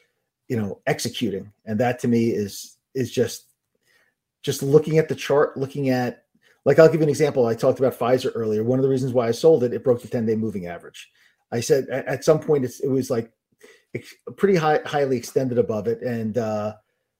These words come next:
I was like, "Once it breaks the ten-day, I don't feel confident enough that, uh, based on what's going on with Omicron being a lot less severe, that people are gonna be buying this hand over fist, thinking that this is gonna be a super winner. So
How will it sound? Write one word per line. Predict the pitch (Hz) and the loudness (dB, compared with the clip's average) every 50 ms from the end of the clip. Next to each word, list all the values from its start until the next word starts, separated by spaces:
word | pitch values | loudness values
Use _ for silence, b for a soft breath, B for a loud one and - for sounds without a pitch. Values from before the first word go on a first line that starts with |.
| _ _ _ _ _ _ _ _ _ _ | _ _ _ _ _ _ _ _ _ _
I | 117 127 | -4 -4
was | 135 113 | -2 0
like, | 131 120 - | -2 -2 0
"Once | 147 151 147 - | 0 0 0 0
it | 156 | 4
breaks | - 147 131 - | 4 4 4 4
the | 135 127 | 0 -4
ten-day, | - 139 131 123 113 117 107 104 104 110 - | -2 -2 -2 2 2 2 2 2 0 -2 -2
I | 117 123 | -2 -2
don't | 123 135 135 131 | -2 -2 -2 -2
feel | - 135 127 | -2 -2 -2
confident | - - 127 123 - 135 120 113 110 | -2 -4 -6 -4 -2 -2 -2 0 0
enough | 110 107 107 - - - | -2 -4 -6 -6 -4 -4
that, | 117 104 101 104 - - - | -4 -2 -2 -6 -8 -10 -12
uh, | - 110 107 104 104 101 98 98 101 101 101 95 - - _ _ _ _ _ _ _ _ _ _ _ _ _ _ _ _ _ _ _ _ _ _ _ _ _ _ _ _ _ _ _ _ 156 - _ | -10 -8 -8 -6 -6 -8 -8 -8 -6 -6 -6 -6 -6 -10 _ _ _ _ _ _ _ _ _ _ _ _ _ _ _ _ _ _ _ _ _ _ _ _ _ _ _ _ _ _ _ _ -20 -6 _
based | 160 143 135 - - | -2 -2 -2 0 0
on | 135 123 123 | 0 0 2
what's | 123 131 127 - | 0 -2 -2 0
going | - 135 127 123 | 0 0 2 2
on | 120 117 120 120 117 120 - - - - - | 0 0 0 -2 -2 -4 -6 -10 -14 -14 -14
with | - 131 131 123 117 - _ _ b b b b b b b b b _ _ _ - | -8 -6 -6 -6 -6 -8 _ _ b b b b b b b b b _ _ _ -6
Omicron | 135 143 139 139 131 - 139 131 127 120 | -4 -2 -2 -2 -2 -2 -2 -2 0 0
being | 117 127 123 | 0 0 0
a | 120 | 0
lot | 117 120 120 117 - 117 | 0 0 0 -2 -4 -6
less | 117 110 - | -8 -6 -6
severe, | - 117 101 117 117 113 113 | -8 -6 -4 0 0 0 0
that | 104 107 107 104 - | 0 -2 -4 -6 -6
people | - 127 123 - 123 | -6 -6 -2 0 -2
are | 120 | 0
gonna | 117 113 113 | 0 -2 -4
be | 101 113 110 107 | -4 -4 -4 -6
buying | 101 - 127 127 113 113 113 107 | -4 -4 -4 -4 -2 -2 -2 -2
this | 107 104 - | -4 -4 -4
hand | 127 120 117 | -4 -2 -2
over | 110 101 107 104 | -2 -2 -4 -6
fist, | - - 117 107 - - | -4 -4 -4 -4 -4 -6
thinking | 117 107 - 113 110 104 | -8 -8 -6 -6 -6 -6
that | 101 - | -6 -6
this | - 104 - - | -10 -12 -12 -12
is | 101 - - | -14 -14 -10
gonna | - 110 104 95 | -8 -6 -6 -6
be | 101 104 101 101 98 b b b b b b b b b 117 | -8 -8 -8 -8 -10 b b b b b b b b b -12
a | |
super | - - - 127 - 120 113 | -10 -6 -6 -4 -2 -2 -2
winner. | 101 110 107 107 101 | 0 -2 -2 -2 -4
So | - - 113 104 101 104 101 | -4 -4 -2 -2 -2 -4 -6